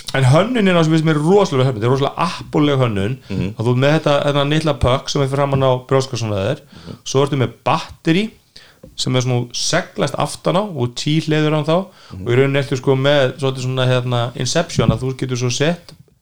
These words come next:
Speaker 1: batterið sem er innbyggt í tækinu með áföstu batteríi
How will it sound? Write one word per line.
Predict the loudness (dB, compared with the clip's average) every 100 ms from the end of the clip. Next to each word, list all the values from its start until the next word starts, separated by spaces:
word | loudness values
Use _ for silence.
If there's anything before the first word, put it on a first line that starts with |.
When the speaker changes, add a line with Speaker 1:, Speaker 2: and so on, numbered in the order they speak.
| _ _ -2
Speaker 1:
batterið | -2 0 -2 0 0
sem | -2 -4
er |
innbyggt | -4 -4 -4 -6 -4
í | -6 -6
tækinu | -4 -4 -4 -6 -6 -10 _ -20 -20 -20 _
með | -2 -2 -2 0
áföstu | 0 0 -2 -2 -2
batteríi | -2 -2 -2 -6 -4 -4